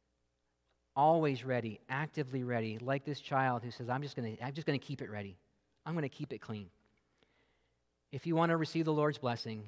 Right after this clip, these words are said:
you have to be ready for his return. Let me pray. I'll ask our musicians to come back up, Pastor Ryan. Heavenly Father, I thank you for this time together.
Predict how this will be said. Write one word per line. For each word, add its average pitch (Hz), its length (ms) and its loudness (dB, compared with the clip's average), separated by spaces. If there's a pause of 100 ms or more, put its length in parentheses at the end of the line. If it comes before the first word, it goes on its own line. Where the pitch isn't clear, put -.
you 123 140 -6
have 127 180 -2
to - 80 -18
be 123 140 -4
ready 120 420 -2 (400)
for 120 140 -8
his 113 360 -6
return. 104 460 -10 (560)
Let 139 60 -8
me 131 80 -4
pray. 139 320 4
I'll 123 100 4
ask 131 220 0
our 113 180 -6 (400)
musicians 135 460 -6
to - 80 -12
come 135 160 -2
back 131 220 2
up, 135 200 0
Pastor 123 260 -6
Ryan. 127 380 -4 (2500)
Heavenly 156 200 2
Father, 151 300 10
I 143 40 6
thank 151 240 2
you 156 60 0
for 151 100 -2
this 143 140 -6
time 135 240 0
together. 120 440 -2